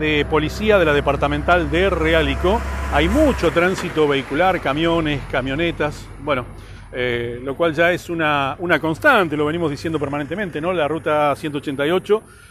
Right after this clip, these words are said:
al igual que la treinta y cinco, tienen un tránsito muy importante, un tránsito muy fluido.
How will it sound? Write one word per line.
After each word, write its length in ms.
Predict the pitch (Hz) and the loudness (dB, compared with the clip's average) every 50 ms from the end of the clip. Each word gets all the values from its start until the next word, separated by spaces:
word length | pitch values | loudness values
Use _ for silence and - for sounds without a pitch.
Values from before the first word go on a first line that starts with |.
| - - - | -20 -18 -12
al 80 | - 117 | -8 -4
igual 160 | 131 147 147 | -2 -2 -2
que 80 | 135 139 | 0 0
la 80 | 131 | 0
treinta 240 | 127 139 139 123 139 | 0 -2 -2 -2 -2
y 60 | 131 | -2
cinco, 260 | - 196 202 175 151 | -2 -4 -2 -2 -2
tienen 280 | 120 160 170 160 147 143 | 0 0 -2 -2 0 -2
un 120 | 139 139 | -4 -4
tránsito 500 | 123 - 165 165 160 - - 143 147 135 | -2 -2 -2 -2 -2 -4 -8 -6 -4 -4
muy 240 | 147 196 269 254 202 | -2 0 0 2 2
importante, 400 | 151 131 151 160 170 175 170 156 | 0 0 -2 -2 -2 -4 -4 -6
un 60 | 147 | -8
tránsito 380 | 117 135 147 139 147 127 131 127 | -6 -6 -8 -8 -8 -6 -4 -4
muy 420 | 131 139 151 165 196 233 254 240 | -4 -4 -2 2 2 2 2 2
fluido. 540 | 170 143 170 180 180 185 185 185 190 202 220 | -2 -4 0 0 2 2 4 4 2 2 0